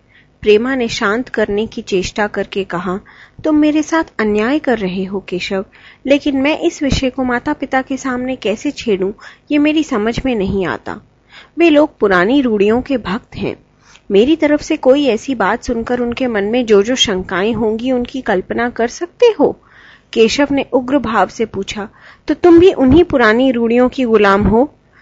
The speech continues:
प्रेमा ने अपनी बड़ी-बड़ी आंखों से मृदु स्नेह भरकर कहा, "नहीं, मैं उनकी गुलाम नहीं हूं, लेकिन माता-पिता की इच्छा मेरे लिए और सब चीजों से अधिक मान्य है।"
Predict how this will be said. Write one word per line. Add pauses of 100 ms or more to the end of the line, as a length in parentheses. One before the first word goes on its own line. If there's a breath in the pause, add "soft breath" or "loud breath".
(200 soft breath)
प्रेमा
ने
अपनी
बड़ी-बड़ी
आंखों
से
मृदु
स्नेह
भरकर
कहा, (460 soft breath)
"नहीं, (320)
मैं
उनकी
गुलाम
नहीं
हूं, (460 loud breath)
लेकिन
माता-पिता
की
इच्छा
मेरे
लिए
और
सब
चीजों
से
अधिक
मान्य
है।"